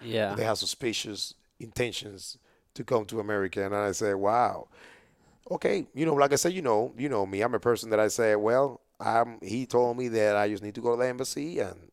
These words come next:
Speaker 2: I should be fine. So the next day, crazy thing is, like, yeah, they, they, I remember there were, like, two, um, two officers that came the next morning to, to get me.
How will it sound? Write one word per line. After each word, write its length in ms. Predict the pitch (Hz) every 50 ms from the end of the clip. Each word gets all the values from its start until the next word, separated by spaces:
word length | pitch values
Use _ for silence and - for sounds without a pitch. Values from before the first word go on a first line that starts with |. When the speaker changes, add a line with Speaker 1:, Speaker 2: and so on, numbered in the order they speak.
| - - 98
Speaker 2:
I 60 | 101
should 160 | - - 107
be 80 | 107 101
fine. 400 | - - - 67 - - - - _ _ _ _ _ - - _ _
So 320 | - - 117 110 104 101
the 80 | 98 98
next 200 | 110 120 107 104
day, 180 | 120 123 120 107
crazy 320 | - - 147 156 165 147
thing 200 | 139 - 139 131
is, 140 | 123 117 110
like, 300 | 120 113 110 107 101 - - - - _ _ _
yeah, 200 | - 127 110 98 92 -
they, 180 | - 107 107
they, 280 | 104 104 127 113 113 - - -
I 100 | - 110
remember 340 | 117 120 117 117 113 110 107
there 100 | 110 107
were, 200 | 107 107 104 101
like, 200 | 104 101 95 87
two, 320 | - - 117 110 110 107
um, 380 | 104 98 95 92 92 95 95 95 95 _ _ _ _ _ _ _ -
two 140 | - 127 117
officers 460 | 123 123 - - 98 - 107 95 95
that 120 | 101 95
came 360 | - 113 107 104 101 98 98
the 100 | 98 104
next 240 | 98 104 104 98 -
morning 540 | - 107 107 110 110 104 101 95 95 95 127 _ _ _ _ _ _ _ _ _ _ _
to, 320 | - - 110 104 101 95 92
to 120 | - 107
get 260 | 95 110 113 120 120 113
me. 120 | 92 -